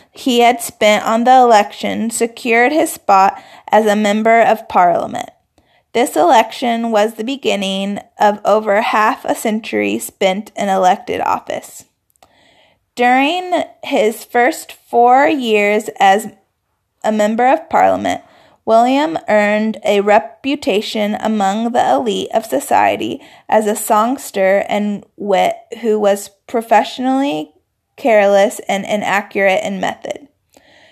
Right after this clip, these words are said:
But in seventeen eighty-four, William Force experienced a monumentous change.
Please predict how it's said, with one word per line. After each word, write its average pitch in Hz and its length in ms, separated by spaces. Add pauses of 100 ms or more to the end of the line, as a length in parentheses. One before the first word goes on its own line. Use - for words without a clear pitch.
(120)
But 233 140
in 233 180
seventeen 269 580
eighty-four, 202 1080
William 233 480
Force 226 320
experienced 202 880
a - 80
monumentous 208 880
change. - 580